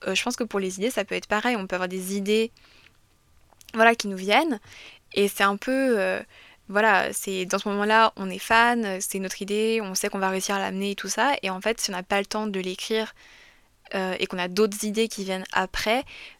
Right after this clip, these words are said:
comment on gère tout ça, et est-ce que du coup, il y a des idées qui resteront, euh, à jamais, euh, un peu dans les tiroirs de notre cerveau,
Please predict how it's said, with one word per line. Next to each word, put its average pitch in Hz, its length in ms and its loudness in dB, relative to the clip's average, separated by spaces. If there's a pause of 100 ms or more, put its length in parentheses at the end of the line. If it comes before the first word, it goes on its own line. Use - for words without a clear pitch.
(180)
comment 202 420 0 (140)
on 202 140 -2
gère 190 180 -2
tout - 140 -8
ça, 240 320 0 (120)
et 190 220 -8
est-ce - 180 -4
que - 80 -4
du 208 140 -6
coup, - 100 -8
il 247 60 0
y 196 40 -2
a - 20 -2
des 185 180 -6
idées 208 140 -4
qui 220 160 -6
resteront, 196 460 -4
euh, - 140 -4 (220)
à 190 100 0
jamais, 185 480 -4
euh, 90 220 -8 (180)
un 180 140 -6
peu 196 300 -6
dans 180 100 -6
les 185 140 -6
tiroirs 202 400 0
de 202 60 -2
notre 185 180 -8
cerveau, 190 500 -4